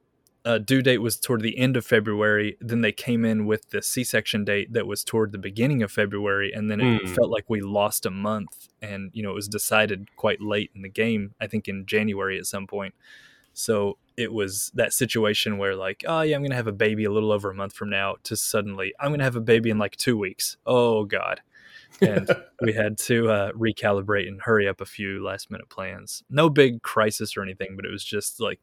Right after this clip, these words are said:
Speaker 1: mentally jarring, I think.
Speaker 2: Yeah, it is. I'm, I'm ready. I'm like,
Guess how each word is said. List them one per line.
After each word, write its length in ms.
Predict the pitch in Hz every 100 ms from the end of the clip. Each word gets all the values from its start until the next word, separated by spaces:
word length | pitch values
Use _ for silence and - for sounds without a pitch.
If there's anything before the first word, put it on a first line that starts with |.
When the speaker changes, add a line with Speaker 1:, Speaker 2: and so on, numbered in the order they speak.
| _
Speaker 1:
mentally 560 | 113 113 117 - 101 95
jarring, 560 | 95 92 95 95 95
I 80 | 85
think. 320 | - - - - _ _ -
Speaker 2:
Yeah, 260 | 101 90
it 100 | 92
is. 440 | 95 95 - - - -
I'm, 340 | 139 175 127 -
I'm 180 | 143 160
ready. 300 | 110 113 92
I'm 180 | 95 113
like, 180 | 95